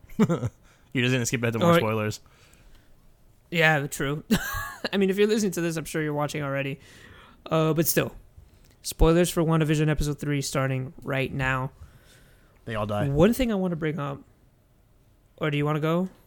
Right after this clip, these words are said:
Speaker 1: No, I was just, I was just joking around. Go.
Speaker 2: Okay, so the first thing I wanna bring up is I think the, th-, my theory on the commercials is becoming true.
Speaker 1: Yeah.
Speaker 2: Like, I think my theory is right.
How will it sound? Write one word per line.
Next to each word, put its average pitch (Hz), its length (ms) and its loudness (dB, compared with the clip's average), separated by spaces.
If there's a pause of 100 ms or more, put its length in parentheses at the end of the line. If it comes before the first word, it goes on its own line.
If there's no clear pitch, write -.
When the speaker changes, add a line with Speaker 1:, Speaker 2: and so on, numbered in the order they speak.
(240)
Speaker 1:
No, 135 120 2
I 110 140 4
was 110 80 -2
just, 104 120 -6
I 101 40 -4
was 98 180 -6
just - 120 -18
joking 98 200 -6
around. 95 180 -6
Go. 95 140 -4 (1080)
Speaker 2:
Okay, 135 360 -8
so 165 200 -4
the 160 60 -2
first 208 160 -2
thing 233 100 -2
I 185 40 -4
wanna 160 140 -4
bring 143 220 -6
up 139 160 -8
is 135 300 -8 (340)
I 156 80 -2
think 269 400 -4 (800)
the, 160 320 -2
th-, 160 200 -10 (100)
my 160 180 -2
theory 160 460 0
on 143 500 -4 (680)
the 139 160 -2
commercials 160 840 0 (580)
is - 440 -2 (600)
becoming 147 400 -2
true. 123 360 -4 (220)
Speaker 1:
Yeah. 117 180 -2
Speaker 2:
Like, - 100 -2
I 151 80 0
think 185 220 0
my 185 100 4
theory 156 300 0
is 143 120 -4
right. 120 260 -6